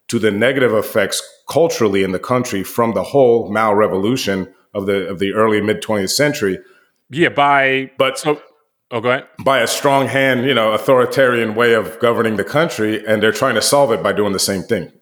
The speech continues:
Speaker 2: Of
Speaker 1: It
Speaker 2: course.
Speaker 1: like,
Speaker 2: Well, y-
Speaker 1: this is interesting.
Speaker 2: You raise a good point in the sense that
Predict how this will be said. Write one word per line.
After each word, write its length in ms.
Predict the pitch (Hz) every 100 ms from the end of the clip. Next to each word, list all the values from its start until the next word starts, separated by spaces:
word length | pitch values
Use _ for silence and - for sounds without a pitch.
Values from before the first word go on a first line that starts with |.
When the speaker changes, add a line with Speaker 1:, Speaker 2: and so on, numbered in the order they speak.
| -
Speaker 2:
Of 140 | 101
Speaker 1:
It 40 |
Speaker 2:
course. 220 | 107 123 98
Speaker 1:
like, 260 | 95 -
Speaker 2:
Well, 120 | 151
y- 80 | 196
Speaker 1:
this 220 | - 113 127
is 60 |
interesting. 400 | 127 113 101 87 - - -
Speaker 2:
You 100 | 139
raise 240 | 165 170
a 60 | 160
good 220 | 147 139
point 340 | 151 147 139
in 100 | 127
the 80 | 123
sense 360 | - 139 127 -
that 340 | 120 113 107